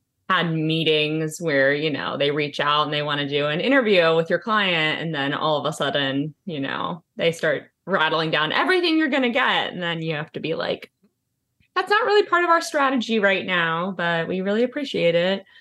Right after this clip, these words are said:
Um, but I just think that there's something really, really valuable in earned media whenever it is in those placements. Like, I had a client who was in New York Magazine's The Cut,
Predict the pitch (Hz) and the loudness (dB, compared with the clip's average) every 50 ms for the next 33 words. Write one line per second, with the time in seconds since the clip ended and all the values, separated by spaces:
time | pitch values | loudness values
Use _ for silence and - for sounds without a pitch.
0 | - _ _ _ - - 196 190 185 175 170 160 156 151 151 151 170 - _ _ | -20 _ _ _ -4 -2 0 2 2 2 0 0 -2 -4 -6 -10 -12 -14 _ _
1 | _ _ _ _ _ _ _ _ - 208 202 220 226 254 269 277 - 285 269 254 | _ _ _ _ _ _ _ _ 0 2 4 4 4 4 2 0 0 2 2 4
2 | 233 185 214 214 208 208 190 180 180 185 180 165 170 175 170 170 175 170 165 170 | 4 4 4 2 2 0 -2 -2 -2 0 0 2 4 4 4 4 4 2 2 2
3 | 165 147 - - - - - _ _ _ _ _ _ _ _ _ _ _ _ _ | 0 0 -2 -4 -12 -18 -18 _ _ _ _ _ _ _ _ _ _ _ _ _
4 | - 165 180 196 180 185 175 160 165 143 143 147 151 151 139 - 143 139 143 - | -6 0 2 4 4 4 4 4 2 2 2 2 0 -2 -2 -2 -2 -2 0 -2
5 | - 151 147 - - 143 143 143 143 147 147 147 143 135 131 139 135 143 143 139 | -2 -4 -4 -4 -4 -4 -2 -2 -4 -4 -4 -2 -2 -2 0 0 0 0 0 -2
6 | 135 135 139 147 151 143 - - 180 175 165 160 147 135 131 135 - - 156 135 | -2 0 2 2 2 2 2 0 0 0 0 0 0 0 -2 -4 -2 -2 -2 -2
7 | 135 - 139 135 123 127 127 139 139 139 135 151 147 143 143 139 - - - 143 | -2 -4 -6 -6 -6 -4 -2 -2 -2 -2 -2 -2 -2 -4 -4 -4 -6 -4 -4 -2
8 | 147 151 - - 160 151 151 151 147 - - 147 147 151 151 156 156 156 156 156 | -2 -4 -4 -4 -4 -4 -2 -4 -4 -6 -6 -6 -4 -2 0 0 2 2 2 2
9 | 202 185 196 202 196 175 156 - 151 131 139 143 143 - - - 160 - - 165 | 2 0 0 0 0 -2 -4 -4 -6 -4 -4 -6 -6 -8 -10 -10 -8 -4 -2 -2
10 | 147 113 76 | -2 -2 -4